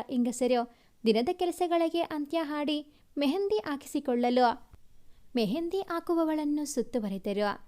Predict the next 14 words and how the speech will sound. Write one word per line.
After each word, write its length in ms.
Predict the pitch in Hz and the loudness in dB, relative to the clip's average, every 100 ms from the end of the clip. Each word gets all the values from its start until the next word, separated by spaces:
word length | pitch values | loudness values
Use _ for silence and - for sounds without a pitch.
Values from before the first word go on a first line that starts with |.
| - - - | -20 -20 -14
ಕೆಲವರು 460 | - 415 403 392 381 | 0 2 4 4 4
ಒಂದು 280 | 240 269 392 | 2 2 0
ಕೈಗೆ 340 | 392 381 370 | 2 2 0
ಮಾತ್ರ 300 | 359 339 339 320 | 0 -2 -2 -2
ಸಾಕೆಂದು 540 | - 294 294 302 277 | -2 -6 -4 -2 -2
ಇದ್ದರೆ, 580 | 247 254 226 262 262 269 - | -2 -4 -2 0 0 -4 -4
ಇನ್ನು 360 | 214 214 277 233 | 0 0 -2 -2
ಕೆಲವರು 400 | 330 330 330 330 | -2 0 2 2
ಎರಡೂ 360 | 254 233 302 | 2 2 0
ಕೈಗಳಿಗೆ 540 | 381 349 330 320 320 311 | -2 -2 -2 -2 -2 -2
ಬೇಕೆಂದು 580 | 277 254 269 254 254 254 | -4 -4 -2 0 0 -4
ಕಾದು 360 | - 392 392 | -2 -2 -2
ಹಾಕಿಸಿಕೊಂಡರು. 880 | 359 247 - 208 226 220 214 214 214 - _ - - _ - - | -2 -4 -4 -8 -4 -2 0 2 0 -2 _ -20 -20 _ -20 -2
ನಮ್ಮ 140 | 440 | 2